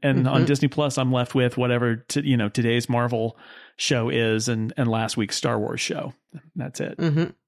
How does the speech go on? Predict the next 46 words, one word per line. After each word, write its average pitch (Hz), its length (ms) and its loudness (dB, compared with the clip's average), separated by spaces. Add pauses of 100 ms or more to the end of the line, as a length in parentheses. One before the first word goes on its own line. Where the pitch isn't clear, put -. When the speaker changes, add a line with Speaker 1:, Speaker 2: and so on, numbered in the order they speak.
(480)
Speaker 2:
Yep, 160 240 0
I 208 160 4
hear 180 200 4
you. 127 220 2 (360)
Speaker 1:
Yeah, 147 200 2 (120)
I 147 80 -2
don't 160 140 0
know. 143 220 2 (240)
I 143 60 -4
don't 139 80 2
know. 127 60 2
I'm 123 120 2
just - 200 -6
a - 20 -2
little 160 140 2
grumpy. 127 340 0 (160)
That's - 120 -10
all. 107 200 -4 (460)
Hulu's 156 260 0
got 110 220 0
it. 113 100 -4 (140)
Where's, 139 240 -2
where's 147 260 -2
the - 80 -6
Disney 143 200 0
Plus 185 80 2
Speaker 2:
Just 175 120 2
a - 40 -2
Speaker 1:
stuff? 196 140 2
Speaker 2:
little 175 280 4
grumpy. 139 260 4
Speaker 1:
Just - 120 0
a - 20 4
little 185 140 6
grumpy. 113 300 0 (1400)
All 226 80 2
right, 190 180 2
let's 226 180 0
move 262 140 6
on. 208 400 4
Um, 160 460 2 (580)
I 185 240 -2
have 190 480 4
a, 151 220 4
so 160 180 2
I, 185 360 2